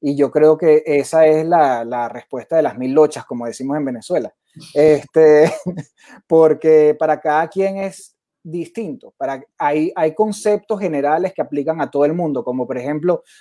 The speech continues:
todos tenemos que tomar mucha agua. Sabemos que si estamos deshidratados, no funcionamos bien. Y por ende, dos litros, dos litros y medio de agua al día es un,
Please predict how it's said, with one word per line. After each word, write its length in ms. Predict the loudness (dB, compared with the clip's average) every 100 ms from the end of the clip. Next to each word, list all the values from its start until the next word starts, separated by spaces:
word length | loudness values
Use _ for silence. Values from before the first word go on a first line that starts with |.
| _
todos 260 | 0 2 2
tenemos 260 | -2 -2
que 120 | -4 -4
tomar 260 | -2 -2
mucha 340 | -2 -4 0 0
agua. 300 | -2 -8 -16 _ _
Sabemos 600 | -6 0 4 4 4 0
que 100 | -2
si 140 | -6 -8
estamos 360 | -2 -2 -2
deshidratados, 1000 | -6 -6 -6 -6 -4 -2 -2 -2 -6 -10
no 180 | -2 -2
funcionamos 560 | -2 -6 -4 -2 -2 -6
bien. 300 | -10 -14 _ _ _ _ _
Y 460 | -2 2 2 0 -2
por 200 | -2 2
ende, 640 | 2 2 2 0 0 -4 -8
dos 420 | -18 0 2 4
litros, 580 | 2 2 2 2 4 4
dos 140 | 2
litros 260 | 2 0 0
y 120 | -2
medio 240 | 0 2 4
de 100 | 4
agua 220 | 4 0
al 80 | 0
día 360 | -2 2 2
es 300 | 0 -6 -10 -6
un, 520 | -6 -6 -8 -12 -14